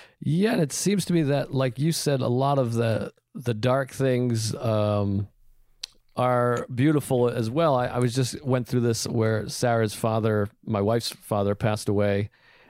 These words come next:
and, you know, she's just sobbing uncontrollably. And I was sort of looking at it from a standpoint of, like, well, this is kind of beautiful, 'cause all of that crying, all of that pain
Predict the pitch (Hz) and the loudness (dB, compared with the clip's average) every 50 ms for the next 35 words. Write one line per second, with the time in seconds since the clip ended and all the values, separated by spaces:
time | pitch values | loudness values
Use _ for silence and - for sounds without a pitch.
0 | _ _ - 110 110 107 107 107 107 117 107 98 95 101 - - 104 95 104 98 | _ _ -2 0 0 2 2 2 2 2 2 0 0 0 -2 -2 0 0 0 -2
1 | - - - _ - - 110 - - - 110 110 117 113 113 107 101 98 104 104 | -2 -4 -8 _ -6 -4 -4 -2 -2 0 0 0 2 2 2 0 0 0 0 0
2 | 104 104 - 110 104 101 - - 120 123 123 123 113 104 98 95 95 95 101 107 | 0 0 0 -2 -2 -2 -2 0 2 2 2 2 2 0 -2 -2 0 0 0 -2
3 | - _ _ - - - _ _ - - 117 117 113 110 110 107 107 - - _ | -2 _ _ -20 -20 -20 _ _ -4 -2 0 0 0 2 0 0 -2 -4 -6 _
4 | - 117 120 117 - - 135 120 117 135 139 - 123 117 110 107 104 - - 113 | -4 -2 -2 -2 -2 -2 0 2 2 0 0 0 0 0 0 0 0 -2 -2 -4
5 | 107 - 120 113 107 117 110 107 101 101 107 104 101 - - 107 117 123 180 196 | -2 -2 -2 -2 0 0 0 0 0 0 0 0 0 0 0 0 0 2 0 0
6 | - - 131 - - - 135 123 117 113 101 95 135 185 196 - 127 113 - 123 | 0 -2 -4 -2 -2 0 0 2 0 0 0 2 2 2 2 2 0 -2 0 -2
7 | 107 98 - 127 143 160 165 151 127 113 101 120 113 107 101 - - - - - | -2 0 0 2 2 4 4 2 0 0 -2 -2 -2 0 -2 -4 -6 -12 -14 -4
8 | - 143 139 143 131 117 110 110 120 117 110 104 107 98 - _ - - 160 165 | -2 0 0 2 0 2 2 2 2 2 2 0 0 -2 -4 _ -4 -2 0 0
9 | 135 113 104 104 104 | 2 2 2 0 0